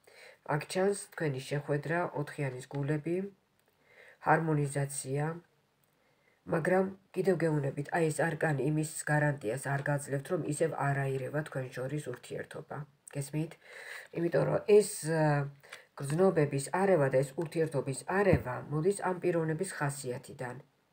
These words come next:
როგორც აგიხსენით. არ დალევს,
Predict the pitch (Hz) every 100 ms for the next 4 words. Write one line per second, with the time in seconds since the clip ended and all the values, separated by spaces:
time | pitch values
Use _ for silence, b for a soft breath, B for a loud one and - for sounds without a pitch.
0 | _ - 165 165 135 139 139 - 117 -
1 | 139 - B B B B B 175 170 180
2 | 170 196 226